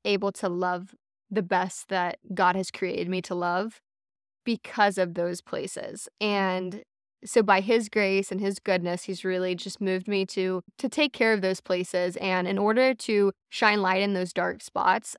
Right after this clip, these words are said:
I have to be willing to surrender them. And I have to be willing to take those uncomfortable steps of, "God, would you have your way in my heart? Because this darkness,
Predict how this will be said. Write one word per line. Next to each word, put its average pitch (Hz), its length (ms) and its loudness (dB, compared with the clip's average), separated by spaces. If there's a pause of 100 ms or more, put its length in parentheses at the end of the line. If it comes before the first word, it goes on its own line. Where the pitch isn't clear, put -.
I 196 140 6
have 208 260 4
to 226 120 -4
be 202 180 -2
willing 185 420 0
to - 160 -8
surrender 180 560 -2
them. 180 300 -2
And 180 100 -2
I 180 100 0
have 190 200 0
to 196 80 -10
be 190 140 0
willing 180 280 0
to 175 120 -16
take 202 300 -4
those 202 200 0
uncomfortable 190 580 -2
steps - 520 -2
of, 180 160 -4 (680)
"God, 190 240 6
would 214 140 0
you 196 120 -2
have 185 260 2
your 190 160 2
way 180 180 0
in 180 100 -2
my 180 160 -2
heart? 180 440 -2 (200)
Because 180 460 0
this 190 240 -4
darkness, 185 640 -2